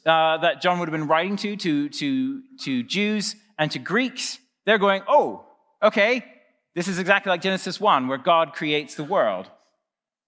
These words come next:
And God creates the world, he speaks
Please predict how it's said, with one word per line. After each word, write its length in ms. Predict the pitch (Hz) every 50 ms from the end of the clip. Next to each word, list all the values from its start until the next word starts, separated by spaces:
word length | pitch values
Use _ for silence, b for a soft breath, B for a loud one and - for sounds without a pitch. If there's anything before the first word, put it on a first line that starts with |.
| _ _ _ b b b b b b _ _ _ _ _ _ _ _ _ _ _ _ _ _ _ _ _
And 140 | - 185 190
God 220 | 208 220 220 185
creates 380 | - - 220 240 269 269 - -
the 60 | 180
world, 200 | 160 151 147 147
he 80 | 160 165
speaks 760 | - - - - - 285 240 - - - - - - -